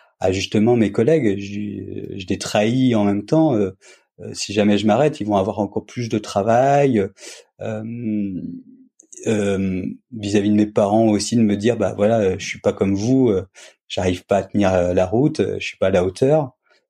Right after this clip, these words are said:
Euh, c'est difficile, c'est vraiment très, très difficile. Donc, euh, j'avais envie à un moment de, d'aller encore plus dedans et puis de me dire, non, non, c'est, c'est des histoires, euh,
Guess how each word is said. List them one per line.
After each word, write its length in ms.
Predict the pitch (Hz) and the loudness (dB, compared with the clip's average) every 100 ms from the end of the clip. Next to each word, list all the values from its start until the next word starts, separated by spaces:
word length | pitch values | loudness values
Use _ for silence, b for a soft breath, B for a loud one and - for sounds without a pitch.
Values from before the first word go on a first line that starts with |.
| _ - | _ -10
Euh, 280 | 95 95 98 101 101 104 | -8 -8 -8 -10 -12 -12
c'est 160 | - 104 | -4 0
difficile, 540 | 104 143 139 135 127 | 0 0 0 0 -2
c'est 280 | - 95 95 | -6 -6 -6
vraiment 440 | 95 87 107 117 | -6 0 2 4
très, 240 | 107 - 110 | 0 0 -2
très 160 | - | 0
difficile. 480 | 104 98 101 - 147 | 0 -2 -2 0 2
Donc, 240 | 123 98 104 | 2 0 0
euh, 180 | 92 B B B B _ - | -2 B B B B _ -2
j'avais 240 | 104 107 | 0 2
envie 460 | 117 113 117 131 127 | 2 0 0 0 2
à 60 | |
un 40 | 113 | 2
moment 400 | 110 113 135 135 | 2 2 2 2
de, 200 | 110 104 | 0 0
d'aller 220 | 104 98 | 0 0
encore 400 | 104 - 104 _ _ | -2 -2 -4 _ _
plus 260 | 147 151 123 | -4 -2 0
dedans 420 | 117 127 151 147 | 0 2 2 2
et 60 | |
puis 160 | 110 113 | 0 -2
de 40 | |
me 80 | 101 | -2
dire, 180 | 101 117 | 0 0
non, 140 | 107 | 2
non, 160 | 110 104 | 2 0
c'est, 220 | - - - | -6 -18 -20
c'est 140 | - | -8
des 200 | 90 92 | -6 -6
histoires, 440 | 92 - 110 104 | -6 0 2 0
euh, 140 | 95 | -4